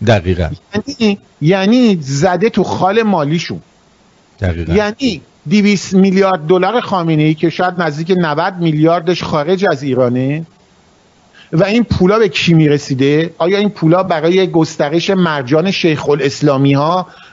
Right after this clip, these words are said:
Speaker 2: و مهدی خلجی ها صرف می‌شده؟ یادتونه مهدی خلجی رو چقدر تو این تلویزیون ها می‌آوردن به عنوان کارشناس؟
Speaker 1: مهم.
Speaker 2: آقا با خانم مرجان شیخ الاسلامی اون موقع ازدواج کرده بود. مرجان شیخ الاسلامی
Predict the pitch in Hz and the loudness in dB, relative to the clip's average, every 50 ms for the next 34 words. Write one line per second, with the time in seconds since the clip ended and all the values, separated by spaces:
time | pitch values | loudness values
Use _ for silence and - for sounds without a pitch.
0 | _ 156 165 160 165 151 135 113 - 190 202 156 - - 156 143 147 143 135 110 | _ -2 0 0 0 0 -2 -2 -2 -2 -2 -2 -4 -6 -4 -2 -2 -2 -4 -4
1 | 131 139 143 170 208 - - 180 151 139 - - 139 127 - 139 123 120 131 123 | -6 -4 -2 -2 -4 -2 -4 -4 -4 -4 -6 -8 -8 -4 -4 -4 -2 0 0 0
2 | 123 - - - - - _ 180 220 285 339 349 226 - 262 233 208 190 185 180 | 0 -4 -12 -20 -20 -12 _ 0 0 2 2 2 0 2 0 2 2 2 0 0
3 | 170 160 - - 170 170 170 - 165 165 160 160 160 151 - 160 160 156 160 - | -2 -4 -4 -2 -2 -2 -2 -4 -6 -2 -2 0 -2 -2 0 0 0 0 0 -2
4 | - 190 180 170 180 180 175 - 147 151 160 160 - 170 156 156 139 143 139 131 | -4 -4 -2 -2 -2 -4 -4 -4 -4 -2 -2 0 0 0 0 0 0 -2 -2 0
5 | 147 147 143 147 147 147 147 147 139 139 135 123 131 143 131 117 - - - _ | 0 2 2 2 2 2 2 4 4 2 2 2 0 -2 -2 -4 -8 -14 -12 _
6 | 147 170 160 143 139 147 147 147 - - - 143 131 127 - - 127 123 127 127 | -2 0 0 2 0 0 -2 -2 -4 -2 -2 -2 -2 -2 -2 -2 -2 0 0 0
7 | 135 147 156 - - - _ _ _ _ _ _ - 123 113 127 139 156 151 - | -2 -2 -4 -6 -12 -20 _ _ _ _ _ _ -2 2 2 2 2 0 -2 -8
8 | _ _ _ _ _ _ _ _ _ _ - 147 143 151 202 208 226 190 - 110 | _ _ _ _ _ _ _ _ _ _ -2 0 0 0 0 0 0 -2 -2 -2
9 | 151 135 139 165 202 214 202 180 151 131 110 131 160 196 220 - - 180 147 - | -4 -4 -2 -2 -2 -2 -2 -2 -4 -4 -2 -2 -2 -2 -2 -2 -2 -2 0 0
10 | 143 131 131 135 131 - 135 127 147 190 214 196 170 143 131 170 196 180 147 147 | 0 0 0 0 0 -2 -2 0 2 2 2 4 2 2 2 2 0 2 2 2
11 | 127 139 180 185 - - 196 190 185 202 196 202 180 175 165 143 127 117 160 185 | 2 2 2 0 0 -2 -2 0 0 0 0 0 0 0 -2 -2 -2 -2 -2 -2
12 | 202 - 185 151 - 147 127 - 143 135 131 156 196 196 | 0 0 -2 -2 0 -2 -2 0 0 0 2 2 0 0